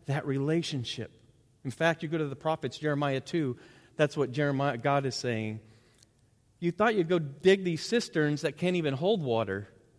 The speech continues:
and I was the living water that kept giving it to you. Be appalled, O heavens." Look at that, it's crazy.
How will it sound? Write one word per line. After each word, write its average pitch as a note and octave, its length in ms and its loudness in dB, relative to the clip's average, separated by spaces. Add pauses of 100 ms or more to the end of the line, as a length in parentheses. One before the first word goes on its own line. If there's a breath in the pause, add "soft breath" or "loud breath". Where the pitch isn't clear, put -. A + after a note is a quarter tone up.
and C#3+ 120 0
I G3 100 4
was G#3 180 2
the E3 80 0
living F#3+ 340 4
water C3 320 2
that C#3+ 160 -2
kept D#3+ 220 0
giving G3+ 260 6
it C#3 140 -2
to B2+ 100 -6
you. G#2 180 -6 (1400)
Be G3 180 4
appalled, G#3+ 480 4
O E3 140 6
heavens." B2 680 0 (420)
Look G3+ 180 -2
at F3+ 120 4
that, D#3 180 6
it's C#3 220 -4
crazy. F#3 580 -6